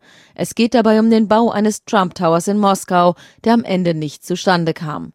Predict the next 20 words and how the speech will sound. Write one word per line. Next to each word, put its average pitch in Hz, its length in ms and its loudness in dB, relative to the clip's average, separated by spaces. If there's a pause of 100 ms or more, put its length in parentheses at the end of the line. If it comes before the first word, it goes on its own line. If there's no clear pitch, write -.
(360)
Michael 156 300 -6
Cohen 220 380 2
erklärte 196 480 0
angeblich, 214 580 0
dass 202 160 0
er 214 80 0
noch 202 140 0
bis - 180 -4
ungefähr 226 480 0
Juni 240 380 0
zweitausendsechzehn 196 1000 -4
versucht 202 440 -4
habe, 202 320 2 (300)
eine 233 200 2
Genehmigung 202 580 0
für - 140 -6
das 220 180 -4
Bauprojekt 156 600 -2
zu - 80 -4
erhalten. 156 600 -4